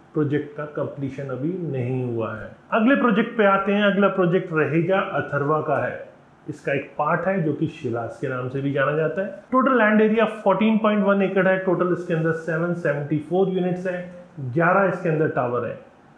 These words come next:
और शिलास की बात करें तो टू थाउजेंड नाइन के अंदर launch हुआ था। इसके अंदर three towers थे, Total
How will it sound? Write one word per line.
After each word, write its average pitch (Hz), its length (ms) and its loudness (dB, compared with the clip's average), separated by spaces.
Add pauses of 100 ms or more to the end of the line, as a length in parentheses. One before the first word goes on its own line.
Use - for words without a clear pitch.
(160)
और 180 260 0
शिलास 185 480 2
की 208 80 2
बात 170 300 0
करें 170 180 0
तो 180 80 0
टू 180 220 -2
थाउजेंड 156 360 -2
नाइन 151 260 -2
के 156 100 -4
अंदर 143 340 -2
launch 139 360 0
हुआ 160 180 2
था। 160 140 -2 (360)
इसके - 200 -4
अंदर 151 220 2
three 196 240 0
towers 170 460 0
थे, 175 120 0 (380)
Total 196 220 2